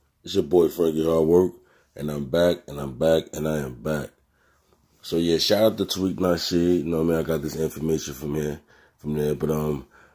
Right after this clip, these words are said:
I wanna show y'all this little video of the mystery nanny that we've been trying to, you know, see. And, um, this is a quick video I wanna show y'all with him and, um,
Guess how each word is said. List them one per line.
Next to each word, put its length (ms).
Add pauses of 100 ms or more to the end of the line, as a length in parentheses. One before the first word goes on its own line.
(140)
I 80
wanna 260
show 260
y'all 260
this 260
little 300
video 640
of 180
the 80
mystery 480
nanny 320
that 180
we've 160
been 180
trying 320
to, 80
you 80
know, 160
see. 440 (520)
And, 120
um, 400
this 180
is 60
a 40
quick 180
video 360
I 40
wanna 220
show 280
y'all 280
with 120
him 420 (460)
and, 260
um, 460